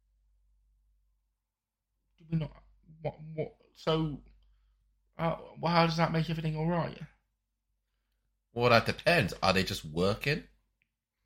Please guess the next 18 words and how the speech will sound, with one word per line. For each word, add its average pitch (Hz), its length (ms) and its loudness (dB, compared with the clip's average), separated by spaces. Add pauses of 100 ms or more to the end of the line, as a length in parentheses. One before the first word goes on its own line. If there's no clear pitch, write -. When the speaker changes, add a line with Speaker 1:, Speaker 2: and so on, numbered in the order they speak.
(600)
Speaker 1:
Doesn't 139 200 -4
matter. 151 300 4
There 147 140 4
are 147 60 4
laws 156 460 2
on 147 160 0
working 147 360 2
in 131 100 0
the 127 40 -4 (100)
U 127 180 -4
K. 139 360 -2 (1040)
Speaker 2:
Mm, 196 420 -12
yeah. 170 280 0 (640)
But 135 120 2
at 107 40 -4
the 107 60 -4
same 123 360 4
time 104 440 0